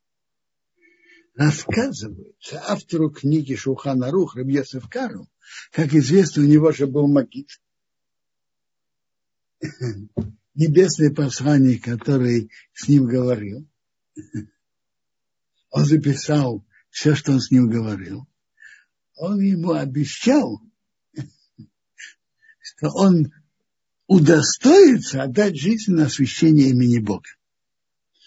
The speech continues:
А потом он ему сказал: «Знаешь, это не будет, но вместо этого дадим тебе возмещение. Ты напишешь книгу, которая будет принята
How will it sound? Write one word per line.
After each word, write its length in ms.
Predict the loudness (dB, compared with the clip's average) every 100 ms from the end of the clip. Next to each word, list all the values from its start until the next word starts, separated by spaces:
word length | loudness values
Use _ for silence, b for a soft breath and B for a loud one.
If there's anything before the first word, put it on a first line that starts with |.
| b b -12
А 100 | -4
потом 480 | -4 2 4 6
он 100 | 8
ему 260 | 8 8 6
сказал: 360 | 4 -2 -4 -2
«Знаешь, 460 | 0 0 -2 -8 -10
это 220 | -6 0
не 160 | 2
будет, 460 | 0 -4 -2 -2 -2 _ B B B
но 100 | 2
вместо 440 | 8 8 6 2 0
этого 500 | 2 2 4 4 4
дадим 400 | 2 2 2 2
тебе 320 | 0 4 6
возмещение. 960 | 6 4 2 2 2 2 4 0 -6 -18 _ _ _ b b b 0
Ты 100 | 4
напишешь 680 | 4 2 0 0 -4 -4
книгу, 640 | 2 4 4 2 -2 -6 -12 _ B B -8
которая 460 | -4 2 4 6 6
будет 400 | 4 2 2 -2
принята 520 | 0 4 4 2